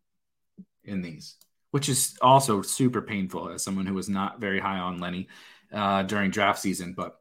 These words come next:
I think he's the one oh one given all the nuance of these, you know, the running back positions and, and obviously what we talked about with, with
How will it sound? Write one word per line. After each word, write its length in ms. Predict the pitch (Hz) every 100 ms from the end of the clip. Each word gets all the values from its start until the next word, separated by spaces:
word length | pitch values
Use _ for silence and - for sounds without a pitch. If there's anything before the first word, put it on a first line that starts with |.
| _
I 100 | 113
think 180 | 123 110
he's 180 | 104 95
the 80 |
one 180 | 98 101
oh 80 | 92
one 280 | 92 92 92
given 280 | 98 95 92
all 180 | 98
the 260 | 95 95 - _ _ _ _ _ - - -
nuance 580 | 107 107 92 95 - -
of 480 | 98 92 92 90 - _ _ _ _
these, 400 | 101 95 87 -
you 80 | 120
know, 80 | 92
the 80 | 92
running 200 | 98 98
back 180 | 98 -
positions 520 | 90 90 95 90 85
and, 200 | 85 -
and 80 | 98
obviously 340 | 90 90 -
what 120 | 95 92
we 80 |
talked 240 | 90 85 -
about 180 | 85 - _ _ _ _
with, 360 | 104 92 - - _
with 320 | 98 92 -